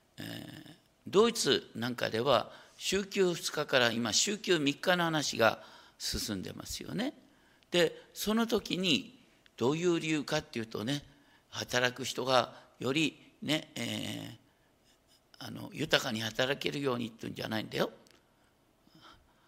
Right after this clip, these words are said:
仕事のない人に仕事を与えることができるでしょうっ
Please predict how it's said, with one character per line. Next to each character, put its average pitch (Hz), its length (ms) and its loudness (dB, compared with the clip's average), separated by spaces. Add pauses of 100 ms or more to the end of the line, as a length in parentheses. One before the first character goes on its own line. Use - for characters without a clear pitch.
(640)
仕 - 220 6
事 240 360 8
の 226 160 4
な 208 220 8
い 175 80 8
人 - 240 2
に 90 100 -4
仕 - 180 0
事 196 320 4
を - 280 2 (200)
与 220 340 2
え - 20 8
る 233 80 4
こ - 120 -4
と 202 60 -2
が 165 140 2
で 156 100 -2
き 170 120 -2
る 151 80 -6
で 107 120 -4
し - 120 -6
ょ - 40 -8
う - 40 -16
っ - 20 -20